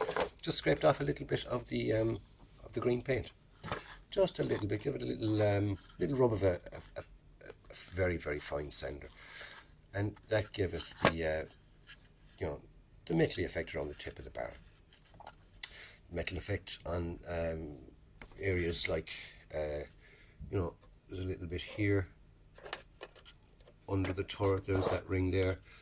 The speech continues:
the front of that there, and a couple of little other spots, not too many of them. You can, the, the next pro-, doing the process with a, with a pencil and getting the graphite to get that little shiny piece, pieces and things like that,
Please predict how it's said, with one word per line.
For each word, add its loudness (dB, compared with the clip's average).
the -18
front 0
of -6
that 0
there, 2
and -2
a -6
couple 0
of 6
little 2
other 2
spots, -2
not 0
too 2
many 4
of 0
them. -8
You -4
can, 2
the, 8
the 6
next 10
pro-, 2
doing 10
the 8
process 4
with 4
a, -2
with 2
a 2
pencil 0
and -6
getting -4
the 0
graphite 2
to -8
get -4
that 0
little -8
shiny -2
piece, -12
pieces -10
and -12
things -8
like -6
that, -4